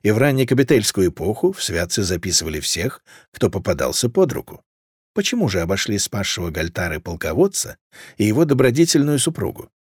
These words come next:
Этому мог помешать лишь кто-то очень влиятельный, почти всемогущий, и такой в Золотой Империи был, Чезаре Марикьяре. В монашестве Адриан, основатель Ордена Славы и...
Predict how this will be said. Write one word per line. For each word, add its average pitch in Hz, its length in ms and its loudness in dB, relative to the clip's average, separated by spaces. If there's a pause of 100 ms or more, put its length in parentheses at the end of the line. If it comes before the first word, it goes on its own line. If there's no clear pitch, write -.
(440)
Этому 160 360 4
мог 156 220 2
помешать 143 580 2
лишь 135 220 -2
кто-то 175 300 -2
очень 147 280 0
влиятельный, 131 680 2
почти 87 400 -2
всемогущий, 117 800 0 (340)
и 110 120 2
такой 170 340 6
в 170 40 2
Золотой 135 420 6
Империи 147 420 6
был, 156 360 4 (340)
Чезаре 113 600 0
Марикьяре. 120 720 0 (580)
В 101 160 0
монашестве 170 640 4
Адриан, 139 480 2 (200)
основатель 127 640 4
Ордена 120 400 4
Славы 185 400 4
и... 214 400 2